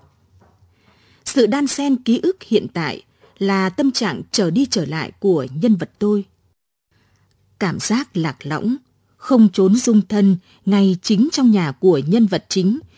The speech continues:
chi phối gần như toàn truyện. Điều này được bộc lộ qua nhiều chi tiết truyện đáng chú ý.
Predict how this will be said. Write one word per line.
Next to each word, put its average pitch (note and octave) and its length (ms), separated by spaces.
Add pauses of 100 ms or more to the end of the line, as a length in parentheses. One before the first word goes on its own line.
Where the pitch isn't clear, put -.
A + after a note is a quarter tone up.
(200)
chi C4+ 200
phối G#3+ 380
gần E3+ 140
như A3+ 120
toàn E3 300
truyện. - 260 (600)
Điều G#3+ 180
này G3 220
được F#3 140
bộc F3+ 160
lộ F3+ 260
qua B3+ 200
nhiều G3+ 280
chi A#3+ 220
tiết D4 300
truyện - 300
đáng E3+ 220
chú - 180
ý. F#3 280